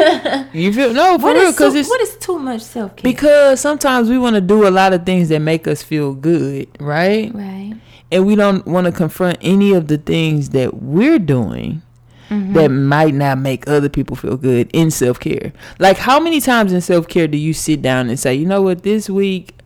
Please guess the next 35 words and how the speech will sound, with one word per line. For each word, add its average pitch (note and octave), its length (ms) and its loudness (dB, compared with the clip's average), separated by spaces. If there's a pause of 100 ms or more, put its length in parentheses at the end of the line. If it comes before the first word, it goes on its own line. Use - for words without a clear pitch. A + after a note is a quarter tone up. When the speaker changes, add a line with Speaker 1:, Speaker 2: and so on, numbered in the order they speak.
(340)
Speaker 1:
I've E3 220 0
said E3+ 280 -2
some D#3+ 180 -6
things, D3+ 380 -8
I A#2+ 120 -6
may C#3+ 180 -6
have C3 140 -8
hurt D3 260 -4
some C#3 160 -10
feelings. C3 720 -8 (1000)
I D3 120 -2
may C#3+ 320 -2
have" A#2+ 480 -2
Speaker 2:
That's A#3+ 200 -2
self-reflecting. G#3+ 1120 -6
Speaker 1:
No, C4 100 0
no, F4 120 -4
no. C#4 400 -4
This D#4 260 2
is D4+ 100 -4
part C#4+ 260 2
of C4 60 -2
self-care. C4 760 -2 (500)
This C#4 200 -2
is E4+ 140 0
self-care C4+ 520 0
because F#3+ 340 0
how A#3 160 0
do B3+ 80 -2
you A#3+ 120 -2
move A3 240 0
on? C#3 420 -4 (520)
Right? A3 500 0 (260)
Speaker 2:
Mm-hmm. G3+ 200 -2
Speaker 1:
Listen, F#3 460 2